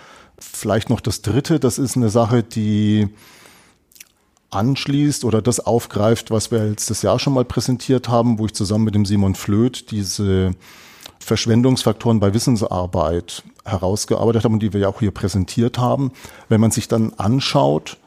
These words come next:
was hinter diesen verschiedenen Faktoren steckt und was in der Realität passiert, in verschiedensten Einrichtungen, Organisationen, auch in unserer Gesellschaft, dann sehe ich da eine Entwicklung,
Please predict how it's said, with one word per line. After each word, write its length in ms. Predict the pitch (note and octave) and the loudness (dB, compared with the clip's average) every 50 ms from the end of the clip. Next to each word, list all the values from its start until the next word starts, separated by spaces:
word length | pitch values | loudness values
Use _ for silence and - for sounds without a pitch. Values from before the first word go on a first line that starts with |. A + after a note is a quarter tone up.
| _ _ _ _ _ _ _ _ - - - | _ _ _ _ _ _ _ _ -20 -14 -6
was 340 | G#2 G#2+ G#2 G#2+ - - - | -2 0 0 0 0 -2 0
hinter 260 | - B2 A2+ A#2 A#2 | 0 2 2 2 2
diesen 260 | G2 A#2 G#2+ F#2+ A#2 | 2 2 0 0 0
verschiedenen 380 | - - G2 - - A2 G#2+ G#2+ | 0 0 -2 -2 -2 0 0 0
Faktoren 440 | - - F#2+ - - - G#2 G2 F#2+ | 0 -2 -8 -8 -4 -2 0 0 0
steckt 340 | - - - B2+ C3 - - | -2 0 -2 -2 -2 0 -2
und 80 | A#2 | -2
was 140 | G2+ G#2 - | -2 0 0
in 80 | A#2+ G#2 | 2 2
der 160 | G#2+ G#2 F#2+ | 2 2 2
Realität 600 | G#2 G2+ G2+ G2+ G2+ F2+ - - G2+ G#2 - - | 2 0 2 0 0 -2 0 -2 -2 -2 -2 -4
passiert, 560 | - G#2 - - - A#2 A#2 D3 D#3+ - - - _ _ _ _ _ _ _ _ _ _ - | -4 -2 -2 -2 -2 0 -2 -2 -2 -4 -10 -20 _ _ _ _ _ _ _ _ _ _ -4
in 180 | - B2+ G2+ G2+ | 0 0 0 0
verschiedensten 1200 | G2 - A2+ - - - - C3+ C#3+ D3 C#3 B2+ - - - B2 A#2 A2+ A#2 A#2 A2+ D3 D3 - _ _ _ _ _ _ _ _ | 0 -2 -4 -4 -4 -4 -2 -2 0 0 0 -2 -2 -4 -2 -2 0 0 0 -2 -4 -6 -10 -16 _ _ _ _ _ _ _ _
Einrichtungen, 680 | - G2+ A2 B2+ B2 A#2 B2 - - B2+ A#2 A2+ G#2+ G#2+ | -2 0 2 2 0 0 -4 -4 -2 0 0 0 0 0
Organisationen, 1160 | - G2+ G2+ G#2 G2+ F#2 F#2 F#2+ F#2+ - - - A2+ G#2 A2+ B2+ C3 C3 C3 B2+ B2+ B2+ B2 - - - - - - - - - - - - _ _ _ - - | 0 0 0 2 2 0 0 -2 -2 -4 -2 0 2 2 4 2 2 2 2 2 0 -2 -4 -8 -18 -20 -20 -20 -20 -20 -20 -20 -20 -20 -20 _ _ _ -4 -2
auch 160 | C#3 - - | -2 2 2
in 80 | A#2+ A#2+ | 2 2
unserer 280 | - A2+ - G#2 G#2 | 2 0 0 0 2
Gesellschaft, 800 | F#2 G2 D#2+ F2+ F#2+ G#2 B2+ - - C#3+ C#3+ - - - - - _ _ _ _ _ _ _ _ _ _ _ _ _ - - - | 2 2 0 2 0 0 0 0 0 0 0 0 -4 -14 -16 -20 _ _ _ _ _ _ _ _ _ _ _ _ _ -14 -8 -6
dann 460 | - G2 F#2+ G2+ G#2 G#2+ G#2+ G#2 - - - _ _ _ _ _ _ _ | -4 -2 0 2 2 2 0 -2 -6 -12 -20 _ _ _ _ _ _ _
sehe 280 | - - - C3 B2 B2 | -10 -6 -2 0 0 0
ich 220 | - E3 - - | 0 -2 -6 -2
da 240 | - C3+ B2+ B2 - | 0 2 2 2 0
eine 340 | - - G#2+ A2 G#2+ G#2+ A2 | -2 0 0 2 2 2 2
Entwicklung, 760 | - G#2 G2 - A#2+ - - - D3 C#3 C3+ C3+ C3 B2+ C3 | 0 -4 -2 -4 -6 -6 -2 0 0 0 0 0 -2 -4 -8